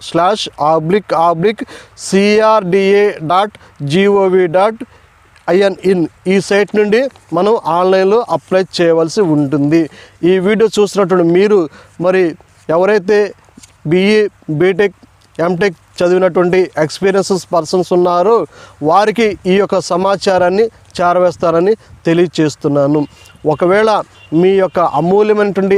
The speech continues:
అభిప్రాయాలను కానీ, మీ యొక్క సలహాలను కానీ ఏమైనా ఉన్నట్లయితే, వాటిని ఈ యొక్క క్రింది ఉన్నటువంటి కామెంట్ బాక్స్లో నాకు పంపించగలిగితే,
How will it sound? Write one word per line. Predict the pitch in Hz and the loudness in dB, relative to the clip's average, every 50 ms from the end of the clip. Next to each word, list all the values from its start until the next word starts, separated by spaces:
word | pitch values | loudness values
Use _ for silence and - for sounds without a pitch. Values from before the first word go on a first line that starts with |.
| - - 175 | 0 -2 -2
అభిప్రాయాలను | 160 180 165 - 190 180 180 180 180 175 175 165 170 | -2 -2 -2 -2 0 0 0 0 0 0 0 0 0
కానీ, | 165 170 175 175 175 170 - - - - - - | 0 2 0 0 -2 -2 -6 -12 -20 -12 -6 -2
మీ | 160 175 | 0 0
యొక్క | 180 170 - 180 160 - - | 0 0 0 -2 -4 -2 -2
సలహాలను | 160 156 170 180 185 185 190 190 185 175 165 | -2 -2 0 0 0 0 0 0 0 0 2
కానీ | 165 165 165 170 170 165 - 143 - - - - 160 170 | 0 0 0 0 0 -2 -4 -8 -16 -14 -6 -2 0 0
ఏమైనా | 170 175 175 175 180 185 180 160 - - 147 | 0 0 0 0 0 0 0 -2 -2 -2 0
ఉన్నట్లయితే, | 156 170 175 170 147 - 170 165 147 - 220 233 196 165 - - - - - - - 147 156 | 0 2 0 0 0 -2 -2 -2 0 0 0 0 0 -2 -6 -14 -20 -20 -18 -8 -4 0 0
వాటిని | 175 196 190 196 214 214 214 190 156 - - - - 165 | 2 2 2 0 0 0 0 0 -2 -4 -10 -8 -2 0
ఈ | 180 190 | 0 0
యొక్క | 185 - - 175 165 - - - | 0 0 0 -2 -2 -2 -2 -2
క్రింది | 180 190 208 214 208 214 208 180 170 180 175 | -2 0 0 0 0 0 0 0 0 0 0
ఉన్నటువంటి | 175 180 175 151 175 170 165 - - | 0 0 0 0 0 -2 -2 -2 -2
కామెంట్ | 165 165 175 180 175 175 160 | -2 -2 0 0 -2 0 -2
బాక్స్లో | 165 165 147 - 170 180 175 156 - - - - - - - 156 | -2 -2 -2 -2 0 0 0 0 -2 -6 -12 -20 -16 -8 -4 -4
నాకు | 160 170 - - - 160 | -2 -2 -4 -4 -4 -4
పంపించగలిగితే, | 151 151 170 180 165 - 185 170 170 165 165 139 - 175 | -4 -2 -2 -2 -2 0 0 0 0 0 -2 0 0 0